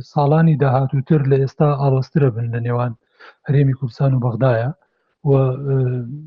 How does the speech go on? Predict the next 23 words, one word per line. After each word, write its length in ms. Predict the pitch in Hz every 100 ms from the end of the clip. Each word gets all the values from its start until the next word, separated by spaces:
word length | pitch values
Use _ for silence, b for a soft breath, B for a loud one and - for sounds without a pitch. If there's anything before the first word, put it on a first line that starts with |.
| - 143
هیچ 200 | 170 - -
ئاسۆیەکی 520 | 147 - 160 147 151
گەشت 200 | 165 151
نابینم 360 | 165 147 143 147
ئیلا 200 | 165 151
لە 100 | 147
حاڵەتێک 440 | - 139 151 143 - _
تا 140 | 143
مەگەر 300 | 135 131 139 127 _ _ _ _ 139
وشاری 400 | - 156 143 139
لایەنی 460 | 135 143 147 135
دەرەکی 400 | 135 123 - 135
هەبێ 180 | 117 110
لەم 160 | 113 110 _ _ _ -
هاوکێشەیە. 560 | 131 - 131 - 120
بۆیە 240 | 117 160 160
بۆ 100 | 170 175
کورد 240 | 175 147
وا 140 | 151 156
باشە 340 | 123 117 120 143 _ _ _ _ _ _ _ _ -
بە 60 | 143
ڕێی 240 | 151 147
من، 180 | 143